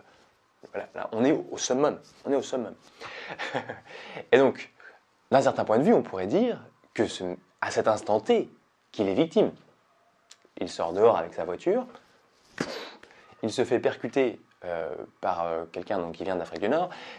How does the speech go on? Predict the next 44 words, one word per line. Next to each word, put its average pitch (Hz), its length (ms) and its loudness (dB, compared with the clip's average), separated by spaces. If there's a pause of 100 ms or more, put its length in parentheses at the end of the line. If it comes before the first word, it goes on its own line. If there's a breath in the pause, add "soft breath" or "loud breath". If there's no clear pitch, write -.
(320 loud breath)
et, 156 240 8
euh, 92 200 4
qui - 260 -6
est 98 60 2
en 98 80 2
état 101 180 2
d'ébriété, 98 560 2 (100)
donc 90 120 -12
qui - 100 -8
est 90 60 -2
en 87 120 -2
tort, - 380 2 (280)
donc 120 240 2
il 104 120 2
est 127 80 4
complètement 127 480 0
victime. 123 340 -4 (360)
On 95 60 -6
pourrait 98 220 2
dire 156 200 0
qu'il 117 160 -4
est 143 40 -4
complètement 175 480 2
victime. - 360 -8 (1040 loud breath)
Donc, 156 240 4 (160)
si - 180 0
on 131 80 10
voit 120 160 10
les 110 80 6
choses 127 220 4
comme 95 160 2
une 95 100 2
ligne, 170 300 4
ah 92 80 0
bah 87 80 2
oui, 131 160 4
il 82 80 -2
est 82 60 0
victime. 90 300 0 (540)
Donc, 247 240 4 (600 soft breath)
c'est 104 160 -4
de 110 80 4
sa 104 160 -4
faute. - 360 -10